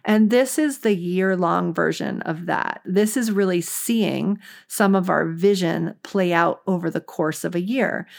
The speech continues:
Because what happens is, as we get these visions, as they're really dropping into us, our brain feels like they're good as done 'cause our brain doesn't really understand time. And then very quickly what happens is the feeling of overwhelm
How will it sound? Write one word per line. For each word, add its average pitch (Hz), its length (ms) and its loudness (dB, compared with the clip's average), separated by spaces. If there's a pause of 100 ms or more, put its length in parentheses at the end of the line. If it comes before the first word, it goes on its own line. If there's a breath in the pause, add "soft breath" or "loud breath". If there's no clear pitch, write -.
(140 loud breath)
Because 220 240 2
what 214 140 2
happens 202 520 2
is, 185 300 0 (100)
as 220 400 2 (300 loud breath)
we 202 160 2
get 196 280 2
these 180 200 0
visions, 170 520 -2
as 185 320 0
they're 190 160 2
really 180 280 0
dropping 170 500 0
into 180 340 0
us, 151 380 -2 (380 loud breath)
our 202 140 4
brain 226 520 0 (220)
feels 208 260 4
like 190 120 0
they're 185 120 2
good 180 320 0
as 165 160 0
done 170 420 0
'cause 175 140 -6
our 175 260 0 (140)
brain 220 260 2
doesn't 196 380 0
really 175 260 2
understand 160 540 -2
time. - 480 -6 (480 loud breath)
And 202 260 6
then 269 480 2 (300)
very 202 320 4
quickly 285 400 0
what 175 140 2
happens 170 420 0
is 170 120 -2
the 180 100 -2
feeling 196 360 0
of 170 120 -4 (100)
overwhelm 226 720 2